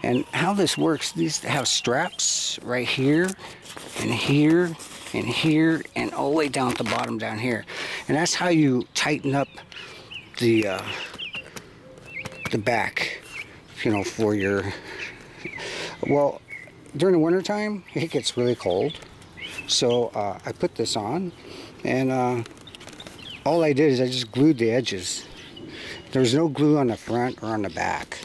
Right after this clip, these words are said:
so, so that way I don't have any contact with the glue. So I just glued it on the edges and on the bottom edge and on that edge over there. So it's removable. You just, uh, undo the straps, pull it out. So during the summertime, I'll probably just take it out,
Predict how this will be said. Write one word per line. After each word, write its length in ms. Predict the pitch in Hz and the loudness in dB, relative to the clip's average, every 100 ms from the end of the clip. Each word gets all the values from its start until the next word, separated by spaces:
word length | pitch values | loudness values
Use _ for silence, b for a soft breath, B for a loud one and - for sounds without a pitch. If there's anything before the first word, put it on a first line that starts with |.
| - | -8
so, 200 | - - - | -8 -8 -6
so 200 | - 110 | 0 2
that 180 | 113 113 | 2 2
way 100 | 113 | 2
I 40 | |
don't 100 | 113 | 2
have 100 | 117 | 0
any 80 | 107 | -2
contact 680 | - 101 104 110 110 - - B B B | -2 -2 0 0 0 -6 -16 B B B
with 120 | - - | -8 -4
the 60 | |
glue. 320 | 90 110 120 139 B B B | 2 4 4 2 B B B
So 140 | - 185 | -2 0
I 60 | |
just 180 | 180 180 | 2 2
glued 220 | - 147 | 4 6
it 60 | 135 | 6
on 140 | 127 | 2
the 160 | 123 113 | 0 0
edges 380 | 113 110 120 113 | -2 0 0 2
and 100 | 104 | 0
on 100 | 98 | -4
the 100 | 95 | -4
bottom 280 | 92 98 101 | -2 -2 0
edge 440 | 98 107 - - - | -2 0 0 0 -2
and 120 | 101 | 0
on 120 | 101 | 2
that 180 | 101 101 | 2 0
edge 240 | 101 107 | -2 -2
over 140 | 120 117 | -4 -4
there. 260 | - 117 123 | -2 2 2
So 400 | 120 - 113 110 - - B B B B | 2 2 0 -2 -8 -14 B B B B
it's 180 | - 147 | 0 2
removable. 520 | 196 180 147 139 156 - - - - | 6 6 6 4 -2 -4 -18 -18 -10
You 80 | 113 | -4
just, 220 | 110 - | -2 -2
uh, 220 | - 135 - | 2 2 4
undo 200 | 123 127 | 2 2
the 100 | 143 | 2
straps, 360 | - 135 139 | 4 2 0
pull 240 | - 127 127 | -2 0 2
it 80 | 113 | 2
out. 240 | 104 - - - | 0 -4 -8 -10
So 220 | - - | -2 2
during 220 | 113 135 131 | 4 6 6
the 80 | |
summertime, 480 | 113 139 139 135 120 | 4 2 4 4 4
I'll 80 | 120 | 2
probably 240 | 117 113 | 2 2
just 180 | 113 110 | 2 0
take 200 | - 113 | 2 2
it 60 | 135 | 0
out, 220 | 104 - | 0 -2